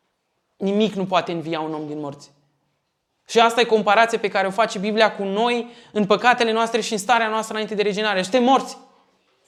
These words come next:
Suntem morți. Nu putem face nimic, nicio faptă bună nu-i de ajuns. Nicio, uh, uh, disciplină nu-i de ajuns. Nicio moralitate exterioară nu-i de ajuns.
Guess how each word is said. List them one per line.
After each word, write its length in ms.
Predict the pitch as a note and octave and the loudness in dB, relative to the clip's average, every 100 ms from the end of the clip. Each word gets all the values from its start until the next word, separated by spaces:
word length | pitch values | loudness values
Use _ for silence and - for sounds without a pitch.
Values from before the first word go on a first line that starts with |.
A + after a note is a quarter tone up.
| _ _ - | _ _ -6
Suntem 580 | - B3+ B3+ A#3+ A#3 - | 0 2 2 0 -6 2
morți. 480 | A3 B3+ - - - _ _ _ _ _ _ _ _ _ _ _ _ _ _ _ _ _ - | 4 4 2 -10 -20 _ _ _ _ _ _ _ _ _ _ _ _ _ _ _ _ _ -6
Nu 100 | G3 | -4
putem 220 | - B3 | 2 4
face 260 | B3+ B3 C4 | 6 4 4
nimic, 280 | A#3+ C4+ | 4 2
nicio 300 | A#3 B3+ B3+ | 4 2 2
faptă 480 | A#3 - C#4+ C#4 C4+ | 2 6 6 8 4
bună 220 | G#3+ A#3+ | 4 2
nu-i 160 | A3 G#3+ | 2 2
de 80 | G3 | 0
ajuns. 420 | F#3 F3+ D#3 - _ _ _ - F#3+ | 0 -2 -6 -14 _ _ _ -20 -8
Nicio, 260 | G3+ A3 B3 | -2 2 6
uh, 220 | A3+ A3+ - - G3 G3 F#3+ - - | 6 2 -6 -2 4 4 2 -2 4
uh, 180 | G#3+ F3+ | 6 6
disciplină 640 | F3+ A3 A#3+ F#3+ C4+ C#4 | 4 2 2 4 4 4
nu-i 200 | A#3 G3 | 2 2
de 80 | F3 | 0
ajuns. 280 | E3 E3+ F3+ | -2 -4 -2
Nicio 220 | A#3 B3+ | 2 4
moralitate 640 | A#3+ B3 A#3 A3+ C#4 C4+ | 6 6 6 6 4 4
exterioară 460 | B3+ - A#3+ B3 A#3 | 0 0 2 2 2
nu-i 160 | G#3+ | 0
de 100 | G3 | 0
ajuns. 380 | F#3 E3+ D#3+ - | -2 -2 -8 -12